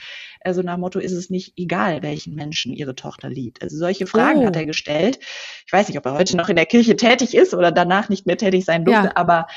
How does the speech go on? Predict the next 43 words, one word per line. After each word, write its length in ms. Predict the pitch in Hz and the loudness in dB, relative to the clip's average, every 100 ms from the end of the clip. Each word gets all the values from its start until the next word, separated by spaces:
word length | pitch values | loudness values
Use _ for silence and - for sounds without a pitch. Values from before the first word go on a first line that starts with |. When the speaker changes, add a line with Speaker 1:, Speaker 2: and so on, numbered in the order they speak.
| - - - _ - | -16 -18 -20 _ -2
Speaker 1:
will 120 | 196 | 2
damit 260 | 214 185 185 | 4 2 0
sagen, 540 | 160 170 196 196 190 - - | -2 -2 -2 -2 -6 -10 -8
ähm, 500 | 175 180 175 175 - _ | -6 -4 -6 -8 -12 _
ich 260 | 233 - - | -4 -4 -6
fand 360 | 233 208 202 | -4 -4 -6
das 320 | - 151 262 - | -6 -6 -4 -2
wiederum 360 | 160 147 147 | -2 -2 -4
sehr 200 | 147 151 | -2 -2
überraschend, 500 | - 147 151 - 214 | 0 0 -2 -2 -2
weil 100 | 165 | -2
das 200 | 165 156 | -4 -6
Gespräch 480 | - - - 180 269 | -10 -10 -4 -4 -4
dann 140 | 175 156 | -6 -6
eine 240 | 151 139 | -8 -4
Wendung 300 | 160 254 233 | -2 0 0
gekriegt 440 | 214 - 226 226 | -2 -4 -4 -4
hat, 220 | 240 226 - | -6 -6 -4
die 80 | |
natürlich 320 | 180 170 196 185 | -4 -4 -4 -8
von 120 | 160 | -8
der 160 | 156 | -6
Ursprungsintention, 1160 | 220 277 - 156 - 160 160 156 - 151 190 214 | -4 -4 -4 -6 -8 -8 -8 -8 -6 -4 -2 -4
„Wir 160 | 160 156 | -6 -2
holen 240 | 190 196 | 0 0
mal 80 | 160 | -2
einen 120 | 143 | -4
Seelsorger 680 | - 240 254 214 202 202 196 | 0 0 0 -2 0 0 2
und 60 | |
Speaker 2:
Ja. 80 | 214 | 0
Speaker 1:
dann 80 | 190 | 0
zeigt 320 | - 190 202 | -2 -4 -2
er, 140 | 190 185 | 0 0
hier 220 | 185 175 | 0 -2
ist 140 | - | -2
der 100 | - | -8
Weg 200 | 135 180 | -4 -4
und 120 | 180 156 | -4 -12
den 100 | 135 | -2
gehst 220 | 175 - | -2 -2
du 40 | |
jetzt 160 | 143 _ | -10 _
bitte 280 | 151 - | -14 -14